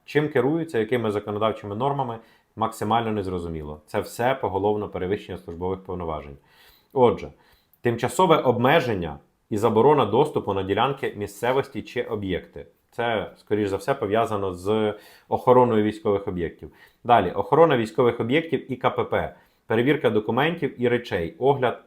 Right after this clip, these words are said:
транспорту. Блокування входу і виїзду при спробі несанкціонованого доступу.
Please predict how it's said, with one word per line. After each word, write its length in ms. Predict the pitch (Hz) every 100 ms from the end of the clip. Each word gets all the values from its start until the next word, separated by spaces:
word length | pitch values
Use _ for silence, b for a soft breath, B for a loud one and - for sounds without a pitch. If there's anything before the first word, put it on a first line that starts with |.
| -
транспорту. 600 | 107 101 - 82 - _ b b b b
Блокування 580 | 107 113 135 147 127 101
входу 500 | - 147 120 95 -
і 80 | 107
виїзду 580 | 117 165 160 139 147 143 _
при 220 | - 113 110
спробі 380 | - 127 143
несанкціонованого 960 | 107 104 107 101 - 98 117 120 110 104
доступу. 600 | 101 104 - - -